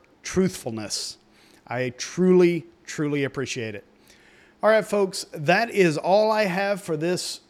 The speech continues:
disjointed and somewhat long episode of just me talking to you about photography.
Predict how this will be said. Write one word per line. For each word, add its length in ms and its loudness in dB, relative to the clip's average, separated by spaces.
disjointed 840 0
and 420 -2
somewhat 480 -2
long 500 4
episode 680 0
of 160 -4
just 260 0
me 180 0
talking 380 0
to 60 -4
you 120 2
about 280 0
photography. 520 -6